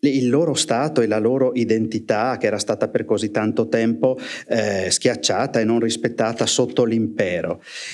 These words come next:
E, e poi, e, e, e Ben Zion Netanyahu, quest'uomo appunto prese-, del, del mio libro, riteneva che quan-, quando gli imperi non riescono a garantire questa, eh, questa pulsione identitaria di tutti,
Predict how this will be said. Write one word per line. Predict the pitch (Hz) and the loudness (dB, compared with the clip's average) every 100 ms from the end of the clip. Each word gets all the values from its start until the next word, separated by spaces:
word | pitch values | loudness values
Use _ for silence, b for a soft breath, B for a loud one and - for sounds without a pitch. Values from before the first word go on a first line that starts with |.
| B - | B 0
E, | 147 143 139 127 123 117 107 107 104 101 101 - - | 2 2 2 2 2 2 2 0 0 -2 -2 -4 -2
e | 151 | 0
poi, | 151 208 262 202 147 127 - - - - - | 0 0 2 0 0 0 -2 -2 -2 -2 -6
e, | - 113 | -4 -2
e, | 123 127 127 143 - | 0 0 0 -2 0
e | 120 | 0
Ben | 123 160 120 | 2 2 2
Zion | 147 139 | 2 2
Netanyahu, | 120 117 131 135 127 135 160 | 0 2 0 2 0 0 0
quest'uomo | 117 - 123 117 | 0 0 0 0
appunto | 107 120 117 | 0 -2 0
prese-, | 113 110 - | 0 0 0
del, | 113 107 | -2 0
del | 104 113 | 0 2
mio | 123 143 | 2 2
libro, | 143 151 | 0 0
riteneva | 127 131 147 160 180 113 98 | 0 0 0 2 2 0 0
che | - 104 | 0 -2
quan-, | - 104 104 - - | 0 0 0 -4 -2
quando | 135 196 175 | 0 2 2
gli | 127 | 2
imperi | 127 117 143 131 107 | 0 0 0 0 0
non | 107 143 202 165 | 2 2 2 2
riescono | 127 131 175 156 - 107 95 98 98 B B B | 2 2 0 -2 -2 -2 -2 -4 -8 B B B
a | 120 | -2
garantire | 107 120 110 104 165 170 110 95 | 0 0 0 -2 0 0 0 0
questa, | 107 - 110 104 - | -2 -2 -2 -2 -4
eh, | 110 104 | -4 -2
questa | 117 - 104 98 | -2 -2 -4 -2
pulsione | 123 117 156 180 143 | 0 2 2 2 2
identitaria | 117 113 110 107 139 120 113 | 2 2 0 0 0 0 0
di | 139 147 | -2 0
tutti, | 165 196 196 226 | -2 -2 0 -2